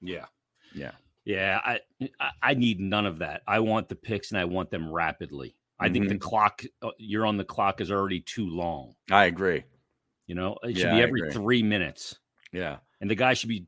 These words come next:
Speaker 1: tr-, trying to run a four four forty to get up there and put the pick in in time.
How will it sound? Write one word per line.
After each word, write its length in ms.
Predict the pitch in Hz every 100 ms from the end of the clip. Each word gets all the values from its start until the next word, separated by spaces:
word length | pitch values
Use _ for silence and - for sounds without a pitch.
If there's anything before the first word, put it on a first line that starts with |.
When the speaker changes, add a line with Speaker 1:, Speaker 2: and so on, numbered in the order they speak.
| -
Speaker 1:
tr-, 200 | - 233
trying 260 | - 135
to 60 | 120
run 220 | 104 120
a 60 | 110
four 300 | - 139 131
four 260 | - 123
forty 440 | 98 - 143 139 107
to 80 | 90
get 100 | 98
up 160 | 98
there 160 | 120 98
and 120 | 85
put 180 | - 120
the 60 | -
pick 300 | - 117 110
in 120 | 90
in 120 | 80
time. 320 | 98 87 82